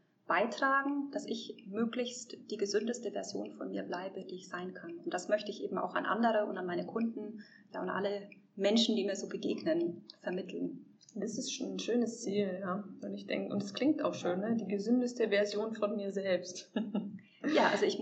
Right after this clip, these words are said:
Speaker 1: ich, ich muss keine super Überversion sein, sondern ich möchte einfach nur so lange gesund sein wie möglich. Und natürlich kann ich nicht alles beeinflussen, das ist mir schon klar. Aber es gibt heutzutage einfach auch so viele Krankheiten,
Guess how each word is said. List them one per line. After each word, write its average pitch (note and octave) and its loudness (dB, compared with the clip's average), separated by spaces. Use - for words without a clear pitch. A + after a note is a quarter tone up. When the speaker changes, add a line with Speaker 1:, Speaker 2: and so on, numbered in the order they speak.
Speaker 1:
ich, - -10
ich - -4
muss B3 -2
keine G3+ 0
super - 0
Überversion C#4+ 4
sein, A3+ -2
sondern G#3 0
ich G#3 -4
möchte - -2
einfach - -2
nur G#3+ -6
so B3 0
lange A3+ 2
gesund A#3 0
sein G3+ -6
wie G#3 -4
möglich. B3 0
Und A3+ 2
natürlich C#4 4
kann A#3 4
ich A3+ 4
nicht - -4
alles G3+ 0
beeinflussen, F#3 -2
das - -6
ist - -8
mir F#3+ -4
schon - 0
klar. F#3 2
Aber F#3 -2
es F3+ -6
gibt A#3 -4
heutzutage G#3 2
einfach G3+ -2
auch - -2
so B3+ 2
viele A#3 -2
Krankheiten, - -2